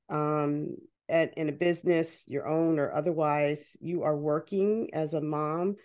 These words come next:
um, in particular. And that, I mean, and, and going through this transition is just, again, I could watch my own messy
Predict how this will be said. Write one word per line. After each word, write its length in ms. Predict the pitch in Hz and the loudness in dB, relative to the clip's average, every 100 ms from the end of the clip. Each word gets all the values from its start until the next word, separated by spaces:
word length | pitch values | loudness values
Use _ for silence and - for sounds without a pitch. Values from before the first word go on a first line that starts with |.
| _ _ _ - | _ _ _ -4
um, 320 | 156 156 151 | 0 0 0
in 100 | 151 | -2
particular. 720 | 160 - 165 - 185 202 208 - _ _ - | -4 -4 -4 0 2 2 2 -4 _ _ -4
And 500 | 165 156 147 151 151 - - _ _ - | 0 2 2 0 -4 -10 -14 _ _ -6
that, 340 | 175 185 247 - _ _ _ _ _ - | -2 0 -2 -6 _ _ _ _ _ -12
I 60 | - | -2
mean, 240 | 202 196 | 2 2
and, 200 | 208 208 | 2 -2
and 160 | 208 208 | -2 2
going 320 | 196 208 240 | 4 6 4
through 180 | - 226 | 0 0
this 160 | 196 196 | 0 0
transition 720 | 190 160 160 202 - 156 147 | 0 0 0 0 0 0 0
is 320 | 143 147 - | -4 -8 -4
just, 360 | 170 170 - - _ _ - | -2 -2 -6 -20 _ _ -4
again, 480 | 180 202 277 196 165 | 2 6 8 6 4
I 120 | 160 | 0
could 200 | 180 185 | -2 -2
watch 360 | 160 165 - - | 2 2 2 0
my 180 | 160 147 | -2 -2
own 400 | 151 175 170 151 | -2 0 2 2
messy 560 | 156 160 - 156 143 | 0 0 -2 -2 -4